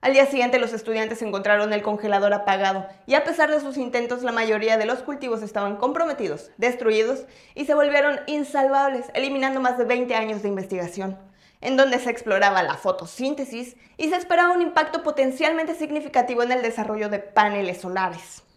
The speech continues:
La universidad responsabiliza a la empresa de limpieza por no haber capacitado y supervisado adecuadamente a su personal. Además, exige más de un millón de dólares por los daños ocasionados.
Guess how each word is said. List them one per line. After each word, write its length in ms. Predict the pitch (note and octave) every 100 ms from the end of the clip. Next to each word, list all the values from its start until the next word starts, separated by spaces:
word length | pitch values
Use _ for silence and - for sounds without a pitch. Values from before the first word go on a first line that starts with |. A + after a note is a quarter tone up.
| _ _ _ _ _ _
La 160 | G3 G3+
universidad 840 | G3 F#3+ F3+ - G3 F#3+ G#3+ B3 -
responsabiliza 960 | C#4 C#4+ E4 D#4+ E4 D#4+ D4+ D#4 D#4
a 20 | D4
la 80 |
empresa 400 | C4+ C4+ C4+ C#4
de 140 | C4 B3+
limpieza 560 | B3+ B3+ B3 B3+ B3+
por 140 | C4 C4
no 100 | B3
haber 240 | A#3 A#3
capacitado 800 | A3 A3 G3 - F#3+ - F#3 G3+
y 80 | C4
supervisado 640 | F#4 F4+ F4+ D#4+ A#3+ A3+
adecuadamente 800 | G#3 F#3 F#3+ G3 F#3+ F#3 F#3 F#3
a 40 | F3
su 140 | F3
personal. 480 | E3+ - E3+ F#3 F#3+ - - - -
Además, 460 | C4 D#4+ E4 E4+
exige 380 | D#4 E4 D4+ D#4
más 180 | D4 C#4+
de 80 | C#4+
un 160 | D4+
millón 400 | D#4+ A#3+ C4 D4
de 80 | B3+
dólares 500 | B3+ C#4+ D4+ D#4 D#4 -
por 160 | D4 D4+
los 160 | C#4+ A#3+
daños 360 | A#3 A3 G#3
ocasionados. 760 | G3+ F3+ F3 F#3 F#3+ G3+ -